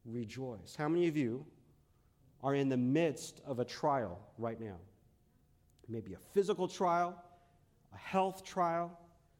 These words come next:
maybe a relationship trial, maybe an abusive trial, maybe it's a financial trial, an emotional trial,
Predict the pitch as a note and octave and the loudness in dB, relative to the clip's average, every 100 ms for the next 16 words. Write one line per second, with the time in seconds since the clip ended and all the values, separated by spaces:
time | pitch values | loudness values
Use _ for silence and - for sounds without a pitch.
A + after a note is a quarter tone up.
0 | _ C3+ D3+ D3+ C3 A#2+ B2 C3+ F#3 F#3+ | _ 0 2 4 2 2 2 4 4 2
1 | F3+ - F#3+ F#3 - - F3 E3 D#3+ E3 | -4 0 -2 -2 -14 -4 0 2 2 0
2 | D#3 D#3+ C3+ B2 A#2 G#2 D3+ A3 F#3 G#3 | 0 -4 -4 -6 -6 -10 -10 -8 -8 -6
3 | F#3+ D#3 - - _ - - E3 D#3+ F3 | -8 -8 -18 -20 _ -16 -6 -2 0 2
4 | C4+ C#4+ - G#3 - A3 G#3+ A#3+ A#3+ G#3+ | 0 -2 0 -2 2 2 4 2 0 -2
5 | F3+ - D#3 C#3+ E3 E3+ G#3 B3 - A3 | -4 -2 0 4 4 4 4 4 2 0
6 | C#3+ A2 - - - - D#3+ C#3 G#2 | 0 -2 -10 -20 -10 -2 0 0 -4